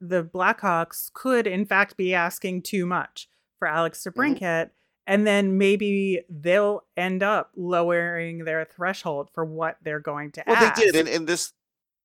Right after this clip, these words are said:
Speaker 2: thing, they did lower the threshold, but they asked for different things. You know, a lot of
Speaker 1: Mm-hmm.
Speaker 2: times all you have to do is sort of change it up till it sounds right, and every, you know, it's like anything else. It's like any other negotiation. "You take this, I'll put that back.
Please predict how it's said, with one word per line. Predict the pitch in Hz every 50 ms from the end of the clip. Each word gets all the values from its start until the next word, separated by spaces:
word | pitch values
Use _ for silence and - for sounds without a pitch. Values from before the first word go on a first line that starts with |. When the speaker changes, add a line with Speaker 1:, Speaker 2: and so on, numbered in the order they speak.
| _ _ -
Speaker 2:
thing, | 147 147 143 139
they | 135 135 135
did | 113 - 156 156 127
lower | 135 127 120 120 123 120
the | 107 104
threshold, | - - 117 110 107 - - 113 113 113 104 90
but | 117 -
they | - 117 98 71 110
asked | 120 120 - - -
for | 120 117
different | - - 127 - 123 117 - - -
things. | 143 123 104 82 62 - - - - _ _ _ _ _ _ _ _
You | - 151 143 123 151 180
know, | 170 160 156
a | 160
lot | 175 180 196
of | 226
Speaker 1:
Mm-hmm. | 202 175
Speaker 2:
times | 175 165 156 147 -
all | - 135 156 151
you | 156
have | - -
to | - 120
do | 104 143 151 143
is | 135 -
sort | - 143 131 120
of | -
change | - - 139 135 131 123 107
it | 135 127
up | 135 139 - -
till | - 113 107
it | 104 -
sounds | - 139 127 127 131 127 113 101
right, | 104 104 104 101 104 - - - - - _ _ _ _ _ _ _
and | - 107 107 110 107
every, | 107 113 113 120 117 -
you | 107 127
know, | 127 120 120 120 120
it's | 95 - - -
like | 151 139 131
anything | 151 147 151 147 147 139 123
else. | 135 147 135 110 - -
It's | 95 - -
like | 110 107
any | 113 120 120 120
other | 127 127 123 120
negotiation. | 110 113 101 110 107 104 101 - - 107 104 101 - - 98 -
"You | 98 104 113 113
take | - - 117 110 -
this, | 151 151 147 135 -
I'll | 117 107 -
put | - 120 107 -
that | 117 117 120 - -
back. | 135 143 143 139 135 - _ _